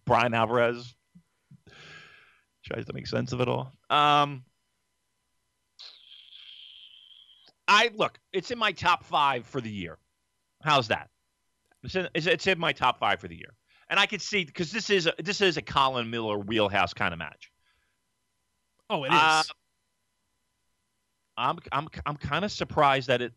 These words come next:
Speaker 1: that you're, you're talking like this is the best fucking juniors match you've seen in two years.
Speaker 2: No, no, no, no, not, not, not in two years. No,
Speaker 1: All
Speaker 2: no.
Speaker 1: right.
Speaker 2: I, th-, th-, this is, this is the best junior match I've seen since last October.
Speaker 1: Okay.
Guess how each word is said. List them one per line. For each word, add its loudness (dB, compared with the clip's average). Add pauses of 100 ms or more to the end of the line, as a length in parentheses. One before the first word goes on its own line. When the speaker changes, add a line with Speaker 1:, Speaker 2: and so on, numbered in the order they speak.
Speaker 1:
that 2 (1120)
you're, -4
you're 0
talking 2
like -4
this -8
is -12
the -8
best 0
fucking -4
juniors -4
match -2
you've -6
seen -6
in -8
two -2
years. 0 (340)
Speaker 2:
No, -2
no, 0
no, 2
no, -2
not, -8
not, -10
not -4
in -8
two 0
years. -6
No, -2
Speaker 1:
All -6
Speaker 2:
no. -2
Speaker 1:
right. -
Speaker 2:
I, -4 (320)
th-, 2 (180)
th-, 4
this -2
is, -2
this -4
is -8
the -2
best -2
junior -2
match 2
I've 0
seen -4
since -6
last -2
October. -4 (1400)
Speaker 1:
Okay. -8